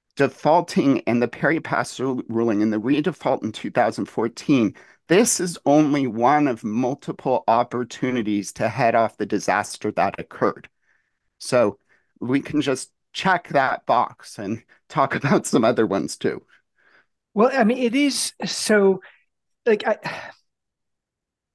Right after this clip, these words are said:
Speaker 2: I, I understand you to be saying, first of all, I understand that you may not wanna speculate, although, of course, for us, that's the,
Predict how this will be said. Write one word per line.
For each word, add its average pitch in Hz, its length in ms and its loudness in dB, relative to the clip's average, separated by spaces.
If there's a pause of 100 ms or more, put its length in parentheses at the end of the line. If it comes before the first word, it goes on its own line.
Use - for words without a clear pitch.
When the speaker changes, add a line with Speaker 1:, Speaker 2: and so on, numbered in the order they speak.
(120)
Speaker 2:
I, 208 300 6 (720)
I 208 120 4
understand 220 540 0
you 185 60 -2
to 180 120 -8
be 180 120 -4
saying, 160 720 -2 (560)
first - 240 -2
of - 60 -10
all, 165 200 4
I 180 140 2
understand 175 560 -2
that 170 160 -2
you 165 220 -6
may 160 200 -2
not 165 180 -4
wanna 160 200 -6
speculate, 175 560 4
although, 165 240 2
of 160 100 -2
course, 175 200 -4
for - 180 -6
us, 175 160 -4
that's - 280 -6
the, 151 360 0